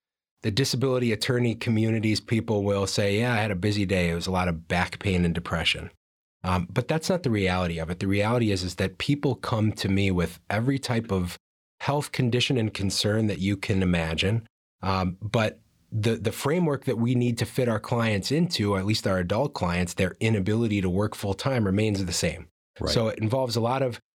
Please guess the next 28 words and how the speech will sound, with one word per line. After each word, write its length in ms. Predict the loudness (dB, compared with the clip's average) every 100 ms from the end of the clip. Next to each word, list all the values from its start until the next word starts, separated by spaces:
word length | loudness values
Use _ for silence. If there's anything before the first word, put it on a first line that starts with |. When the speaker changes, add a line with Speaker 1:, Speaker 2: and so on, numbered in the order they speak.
| _ _
Speaker 1:
research 480 | 0 0 0 0 0
and, 240 | -2 0
and 320 | 0 0 -2 -4
understanding 760 | 0 0 0 0 0 2 2 2
of 200 | 0 0
different 360 | -2 0 0 0
health 240 | -2 0
conditions 520 | 0 2 2 2 0
beyond 540 | 0 2 2 2 2 2
just, 440 | 0 0 -2 -6 -14 _ _ -4
um, 520 | 0 2 0 0 -4 _
you 140 | 0 2
know, 300 | 2 -2 -6 -16 _ _ _
back 300 | -2 0 -2
pain 380 | -2 0 2 2
and 160 | 2 0
depression. 540 | -2 -2 -2 -2 0
Speaker 2:
Mm-hmm. 560 | 0 0 -6 _ -4 -2
Speaker 1:
Um, 100 | 0
I 100 | 0
certainly 400 | 0 0 0 2
end 120 | 2
up 120 | 0 0
looking 300 | 0 2 2
at 80 |
a 60 | 2
lot 220 | 0 0
of 280 | 0 -2